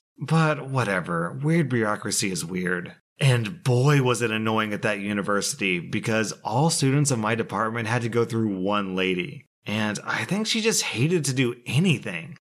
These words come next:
Like, seriously, she was so annoyed when you showed up at her office to just do anything. When I turned in my bachelor thesis, she straight up said that she's so effing annoyed that all the students turned their thesis in at her office.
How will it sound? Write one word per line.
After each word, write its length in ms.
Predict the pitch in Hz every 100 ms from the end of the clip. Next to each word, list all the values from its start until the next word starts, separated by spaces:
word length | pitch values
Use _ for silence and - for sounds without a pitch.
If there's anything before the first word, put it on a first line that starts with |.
| _
Like, 320 | 113 117 90
seriously, 840 | - - 120 127 117 95 98 92
she 260 | 90 - 160
was 240 | 151 143
so 600 | - - - 127 139 190
annoyed 420 | 180 147 117 113 143
when 160 | 139
you 80 | 123
showed 240 | - 113
up 140 | 127 127
at 60 |
her 140 | 117 95
office 380 | 104 117 131 113
to 100 | 113
just 300 | 117 117 -
do 260 | 117 123 -
anything. 680 | 156 208 127 107 92 82 82 _ _
When 180 | 113 113
I 120 | 113
turned 260 | 113 117
in 100 | 120
my 140 | 113 101
bachelor 480 | 95 98 - 120 110
thesis, 520 | 117 113 127 117 -
she 240 | - 131
straight 300 | 117 143 165
up 140 | 202 143
said 220 | - 147
that 160 | 147
she's 300 | - 147 120
so 680 | - - - 117 113 127 147
effing 380 | 139 117 - 135
annoyed 400 | 120 107 110 113
that 100 | 107
all 200 | - 160
the 100 | 185
students 380 | 165 165 156 143
turned 240 | 147 139
their 80 | 127
thesis 400 | 113 120 127 110
in 260 | - 123 120
at 240 | 120 110
her 480 | 117 - 107 113 113
office. 680 | 95 92 85 87 - - -